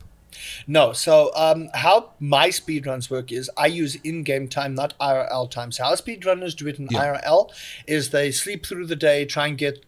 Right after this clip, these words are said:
Speaker 1: all the, all the, the crops done in a certain amount of time, go do the necessary, go sleep the day away, and then try and get the community center done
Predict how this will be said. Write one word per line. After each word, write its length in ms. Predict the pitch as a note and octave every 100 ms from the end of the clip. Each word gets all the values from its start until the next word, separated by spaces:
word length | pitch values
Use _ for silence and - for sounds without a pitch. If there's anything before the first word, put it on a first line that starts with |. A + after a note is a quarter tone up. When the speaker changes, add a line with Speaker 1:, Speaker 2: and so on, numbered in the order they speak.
| _
Speaker 1:
all 180 | E3 F3
the, 340 | F3 E3 D3+ C#3
all 200 | D#3 E3
the, 400 | D#3 D3+ C#3+ B2+
the 120 | C3
crops 420 | C3 D#3 C#3 -
done 280 | D3+ C#3 C#3
in 200 | C3+ C3+
a 40 | B2
certain 280 | D#3 D3
amount 180 | C3 B2
of 80 | B2+
time, 280 | D#3+ E3 D#3+ - -
go 180 | - D3+
do 160 | D#3+ F3
the 80 | D#3
necessary, 540 | C#3+ C#3 C#3 D3 C#3+
go 300 | B2+ C#3 C3+
sleep 280 | C3 D3+ C3
the 80 | C#3+
day 160 | B2+ B2
away, 420 | A#2+ A#2 A#2 A#2
and 160 | A#2+ A#2
then 140 | A2+
try 220 | - C#3
and 100 | C3+
get 160 | C3+ C3
the 60 | B2
community 340 | B2+ B2+ B2+
center 300 | B2 B2+ B2+
done 280 | A#2 A#2